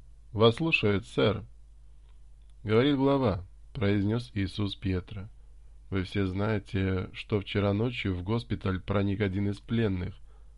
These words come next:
Он с несколькими другими бежали сегодня утром. У меня есть сведения, что они занимались разведкой систем обороны госпиталя, подготавливая нападение, которое произойдет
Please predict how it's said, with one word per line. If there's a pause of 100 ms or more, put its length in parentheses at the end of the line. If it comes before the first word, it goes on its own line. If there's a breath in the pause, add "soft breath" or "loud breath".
(440 soft breath)
Он
с
несколькими
другими
бежали
сегодня
утром. (640)
У
меня
есть
сведения, (140)
что
они
занимались
разведкой
систем
обороны
госпиталя, (580 soft breath)
подготавливая
нападение,
которое
произойдет